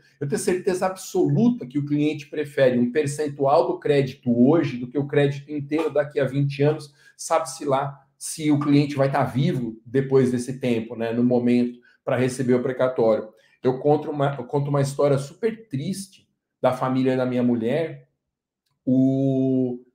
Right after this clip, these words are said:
avô, por parte de pai da minha mulher, da Tati, ele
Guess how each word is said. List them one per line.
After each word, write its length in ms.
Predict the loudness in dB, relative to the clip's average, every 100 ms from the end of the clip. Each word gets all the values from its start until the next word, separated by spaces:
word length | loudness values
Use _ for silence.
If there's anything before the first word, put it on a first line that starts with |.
| _ -8
avô, 800 | -2 -2 -2 -8 -2 4 4 2
por 200 | -6 -4
parte 360 | -2 -2 -4 -10
de 120 | -10
pai 640 | -12 -6 -4 -2 -2 -6 -12 _ _ _ _ _
da 140 | -6
minha 200 | -2 -2
mulher, 520 | -2 0 0 2 0 -2
da 140 | -8
Tati, 560 | -6 -4 -2 -4 -4 0
ele 380 | 0 -2 -14